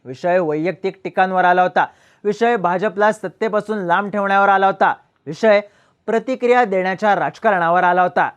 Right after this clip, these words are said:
केजरीवालांनी ट्रॅक बदलला होता. या बदललेल्या ट्रॅकवरून जाणारी केजरीवालांची आलिशान गाडी त्यांचेच कधी काळचे सहकारी अलिप्तपणे पाहत होते. टीम अण्णा अशी ओळख असणाऱ्या सहकाऱ्यांपैकी कित्येक जण आज केजरीवालांचे टीकाकार आहेत.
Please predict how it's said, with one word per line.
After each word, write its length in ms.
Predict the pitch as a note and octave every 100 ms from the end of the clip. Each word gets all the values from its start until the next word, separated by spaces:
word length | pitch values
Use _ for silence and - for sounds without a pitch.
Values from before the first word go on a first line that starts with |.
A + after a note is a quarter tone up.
| _ _ _
केजरीवालांनी 720 | A#2+ C3 G3+ A3+ G#3 G3 F3 C#3+ _ _ -
ट्रॅक 200 | F#3 F#3
बदलला 380 | F3 F3+ F3+ F#3
होता. 260 | F3+ F3 - _ -
या 80 |
बदललेल्या 580 | C4 A3 G#3+ B3 A#3+ B3
ट्रॅकवरून 560 | A#3+ G#3+ G#3 G#3 A3 G#3
जाणारी 460 | F3 F3 E3 D3
केजरीवालांची 840 | D#3+ - D3 D#3 G#3 G3+ G#3 G#3+ A3+
आलिशान 460 | A3+ G#3+ A#3 D4
गाडी 300 | B3+ F3+ E3
त्यांचेच 460 | G#3+ G3 F#3+ B3+ B3
कधी 260 | - G#3 A3
काळचे 340 | A3 G#3+ A#3
सहकारी 560 | A#3 F3 F#3 F3+ E3 G3
अलिप्तपणे 680 | - A#3+ B3 B3 G3 F3+
पाहत 260 | F#3 E3+ E3+
होते. 340 | F3 D#3+ D#3+ - _ _ -
टीम 220 | G#3 G#3+ -
अण्णा 320 | F3 F#3+ G3 D#3+ _ _ -
अशी 200 | G#3 B3+
ओळख 280 | A#3 A3+ A3+
असणाऱ्या 440 | A3 A3 G#3+ A3
सहकाऱ्यांपैकी 760 | G#3+ F#3 D#3+ F#3+ G3+ G#3 G3 A3
कित्येक 460 | A3 F#3+ - C4+
जण 280 | A3+ E3+ D3+
आज 160 | F3+ -
केजरीवालांचे 720 | D#3+ D#3+ A3 A3 F3 D#3 F#3+
टीकाकार 520 | G3 G3+ F3+ F#3+ F#3+
आहेत. 160 | F#3+ F#3